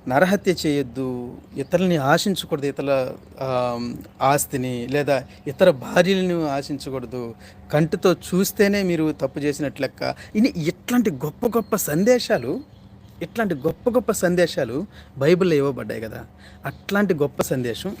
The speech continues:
మీ గ్రంథాలు ఎవరైనా, ఎవరైనా తనకు తానుగా చెప్పినట్టుందా?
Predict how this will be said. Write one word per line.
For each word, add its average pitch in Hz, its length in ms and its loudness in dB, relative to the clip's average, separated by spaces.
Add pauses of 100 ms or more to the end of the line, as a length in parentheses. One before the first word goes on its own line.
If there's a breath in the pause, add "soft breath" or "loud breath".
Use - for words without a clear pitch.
(220)
మీ 175 200 2
గ్రంథాలు 147 580 2
ఎవరైనా, 160 760 4 (120)
ఎవరైనా 151 560 2
తనకు 175 360 -2
తానుగా 196 400 0
చెప్పినట్టుందా? 151 680 -2